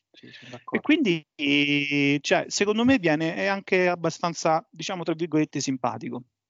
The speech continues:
Speaker 2: E dal momento che quello è fatto, secondo me, poi dopo c'è il follow up, ma alla fine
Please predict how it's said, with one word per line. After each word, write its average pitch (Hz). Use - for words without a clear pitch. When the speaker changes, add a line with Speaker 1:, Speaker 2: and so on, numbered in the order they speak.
Speaker 2:
E 196
dal 226
momento 262
che 151
quello 180
è -
fatto, -
secondo 135
me, 139
poi 247
dopo 165
c'è 190
il 185
follow 214
up, 233
ma 160
alla 180
fine 240